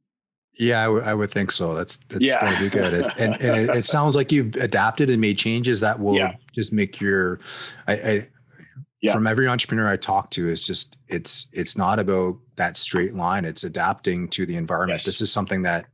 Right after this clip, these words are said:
Speaker 1: no one could have foreseen. I mean, maybe some people could have, but it, it was not something anyone was really prepared for. But obviously, you were able to pivot and make changes. And,
Speaker 2: Yeah.
Speaker 1: um,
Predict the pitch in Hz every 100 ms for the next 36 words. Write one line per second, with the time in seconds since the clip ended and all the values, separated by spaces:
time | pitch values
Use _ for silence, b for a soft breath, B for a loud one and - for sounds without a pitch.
0 | - 104 104 107 107 95 92 85 85 -
1 | 104 92 82 82 - 87 85 85 87 87
2 | - 82 80 80 82 95 85 85 85 85
3 | - 92 85 85 82 - B B B B
4 | B 98 92 101 92 92 92 - - 104
5 | 101 90 90 90 85 87 90 85 92 -
6 | 101 98 - 87 82 82 82 - _ 95
7 | 95 - 95 85 85 82 - 87 85 82
8 | B B B B _ _ - 113 98 98
9 | - 92 90 - - 92 87 82 80 -
10 | - 92 87 85 - 80 80 76 73